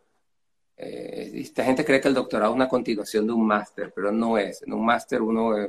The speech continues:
va a un máster y está recibiendo información, recibiendo información. En un doctorado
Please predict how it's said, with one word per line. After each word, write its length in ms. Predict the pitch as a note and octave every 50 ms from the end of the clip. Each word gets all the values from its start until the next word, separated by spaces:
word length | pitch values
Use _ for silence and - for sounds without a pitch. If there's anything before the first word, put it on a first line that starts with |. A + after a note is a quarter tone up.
| F#2+ F#2+
va 60 | G2
a 40 | G#2+
un 100 | G#2+ A2
máster 320 | A#2 B2 A#2+ A#2 - C3+ B2
y 40 |
está 180 | - - - G#2+
recibiendo 540 | - A2 G#2+ - A#2 G#2+ G2+ G2 G#2 G#2 A#2
información, 580 | A2+ - A#2 G#2+ G2 - - - A#2+ A#2 A2+
recibiendo 340 | G#2 - - G2+ F#2+ F#2+ G#2+
información. 460 | A2 - A2+ A2 G#2 - - - E3+
En 100 | - G#2+
un 80 | A2+ A#2
doctorado 580 | A#2 C3 B2+ - - A#2+ A2+ A2+ A#2 A#2+ A#2+ -